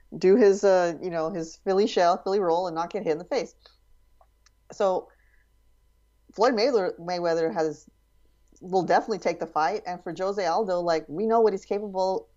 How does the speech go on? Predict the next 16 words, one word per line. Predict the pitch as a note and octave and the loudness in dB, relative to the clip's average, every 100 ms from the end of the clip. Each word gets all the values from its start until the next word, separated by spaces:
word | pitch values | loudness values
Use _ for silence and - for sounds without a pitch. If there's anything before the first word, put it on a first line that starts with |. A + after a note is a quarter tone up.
| - | -6
capable | G#3+ A3 G3+ G3+ | -4 -2 -2 0
of. | F#3+ F3 | 0 -2
We | F3 | -4
know | F3+ | -2
how | G#3 E3+ | -2 -2
his | C#3+ | -2
boxing | D#3+ F3 - F#3 | 0 0 -2 -6
has | F#3+ D3+ D3+ | -4 -4 -6
improved | D#3+ D3 - G3 G3 G3 F3+ _ - - _ | -10 -6 2 6 6 4 -4 _ -20 -20 _
in | D#3+ | -8
the | D#3+ | 0
last | E3+ F3 | 2 2
couple | G3+ F3 D#3+ | 0 -2 0
of | |
years. | D#3+ F3+ F#3 E3+ | 0 0 0 2
Like, | E3 D3 | 0 0